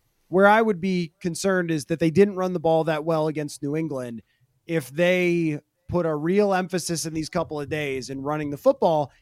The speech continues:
Tampa Bay didn't run the ball well against the Vikings at all. But I don't think that's, like,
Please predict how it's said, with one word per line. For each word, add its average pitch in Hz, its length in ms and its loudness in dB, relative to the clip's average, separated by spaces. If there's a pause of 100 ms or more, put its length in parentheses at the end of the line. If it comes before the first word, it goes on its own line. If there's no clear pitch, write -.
Tampa 214 300 -2
Bay 226 180 2
didn't 196 200 0
run 175 140 0
the 170 60 -4
ball 156 220 2
well 151 380 0
against 147 280 -10
the - 60 -12
Vikings 147 400 -2
at 135 60 -4
all. 165 340 2 (220)
But 160 100 -4
I 170 60 2
don't 214 320 0
think 208 160 -4
that's, 185 180 -2
like, 170 140 -8